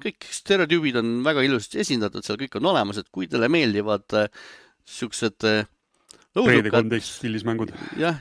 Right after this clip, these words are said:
Speaker 1: et, eh, siis, siis palun, see on teil, et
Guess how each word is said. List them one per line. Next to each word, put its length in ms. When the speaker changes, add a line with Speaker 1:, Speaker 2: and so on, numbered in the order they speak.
Speaker 1:
et, 260
eh, 220
siis, 240
siis 160
palun, 440
see 200
on 520
teil, 300
et 240